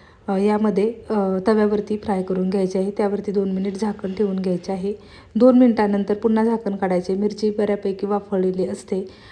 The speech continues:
आपण येथे मीठ वापरलेले नाही, कारण आपण लोणच्याच्या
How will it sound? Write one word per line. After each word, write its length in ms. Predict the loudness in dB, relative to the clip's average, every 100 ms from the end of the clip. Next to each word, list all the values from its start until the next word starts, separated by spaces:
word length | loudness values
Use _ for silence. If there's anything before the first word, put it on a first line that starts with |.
| -2
आपण 260 | 0 4 2
येथे 200 | 4 2
मीठ 240 | 2 0
वापरलेले 560 | -4 -2 -4 -2 0 0
नाही, 280 | -2 -2 -4
कारण 340 | -2 -2 -4 -8
आपण 340 | -6 -2 0 0 -4 -20 -20 -4
लोणच्याच्या 680 | 0 0 -2 -2 -2 -4